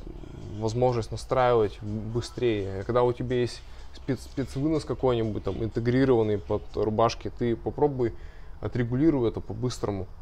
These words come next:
Его же нужно снять, разобрать, отрезать, там-сям, э, взять новый вынос другой фо-, допустим, ф-, формы, его примерить. А ещё получится так, что рубашки, допустим,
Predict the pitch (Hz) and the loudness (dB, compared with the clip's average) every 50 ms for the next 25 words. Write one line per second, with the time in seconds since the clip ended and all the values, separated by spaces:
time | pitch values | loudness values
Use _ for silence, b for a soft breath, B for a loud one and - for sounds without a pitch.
0 | - - 110 110 117 123 120 120 117 113 110 - - 139 131 127 - 120 110 104 | -10 -4 0 4 4 4 4 4 4 2 0 0 0 0 0 2 2 2 0 2
1 | 101 110 101 101 120 123 123 120 - B B B B 107 - - 120 127 127 131 | 2 0 0 4 6 6 4 4 0 B B B B -6 -4 0 2 4 4 4
2 | 120 104 - - 120 120 120 113 - - 127 120 117 113 B B B B B B | 2 0 -2 0 0 0 0 0 0 2 4 4 2 2 B B B B B B
3 | B B B - - 104 101 101 101 98 98 95 - - - - - - 113 117 | B B B -2 0 2 2 4 4 2 2 0 -2 -8 -14 -16 -14 -14 -12 -10
4 | 120 117 107 92 104 110 117 131 127 127 127 123 123 123 117 113 117 120 113 110 | -8 -8 -8 -6 -4 0 2 2 2 4 2 4 4 4 4 4 2 0 0 0
5 | 104 - - - 113 101 - - 113 113 113 117 117 107 - - 110 101 101 98 | -4 -6 -8 -12 -12 -12 -8 -4 -2 -2 2 4 4 2 2 0 -8 -6 -6 -6
6 | 98 - - 113 - - - 110 107 113 104 - - - - - 113 113 107 101 | -6 -6 -6 -8 -8 -6 -6 -4 -4 -4 -4 -4 -6 -6 -2 2 2 4 4 4
7 | 104 107 113 120 120 113 - 117 107 107 110 107 104 101 98 - B B B B | 2 4 6 6 6 6 4 0 0 2 2 2 2 2 0 -2 B B B B
8 | B 104 110 104 - 123 - 127 123 127 120 - - - - - 127 123 - - | B 0 0 0 0 0 2 2 2 2 0 -4 -6 -8 -2 -2 -2 -2 0 -4
9 | 117 110 101 - 110 113 - - - 107 107 101 - 113 107 - | -4 -4 0 0 0 -2 -2 -4 -6 -6 -6 -8 -8 -10 -10 -10